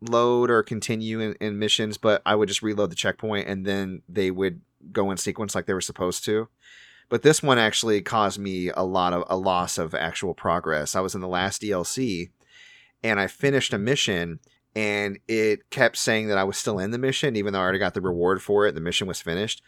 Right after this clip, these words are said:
So it wouldn't open up the side missions or the next mission in the map. So I'm just here with an empty map.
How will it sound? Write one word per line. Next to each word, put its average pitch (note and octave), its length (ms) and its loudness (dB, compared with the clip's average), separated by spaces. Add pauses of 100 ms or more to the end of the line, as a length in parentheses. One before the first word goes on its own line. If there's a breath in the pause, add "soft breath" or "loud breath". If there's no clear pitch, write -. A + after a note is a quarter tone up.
(100)
So C3 200 4
it A2 80 4
wouldn't B2 260 2
open A2 280 0
up G#2+ 140 -2
the G#2 80 -2
side G2 300 4
missions G2+ 520 -2
or F#2+ 200 -2
the F2 80 -6
next F2 240 -6
mission G2+ 260 -4
in E2+ 60 -4
the E2+ 80 -4
map. E2 360 -4 (340)
So - 140 2
I'm G#2 100 4
just G#2 260 -2
here A2+ 200 4
with G2+ 140 0
an F#2 60 -4
empty F2+ 240 -4
map. F2 380 0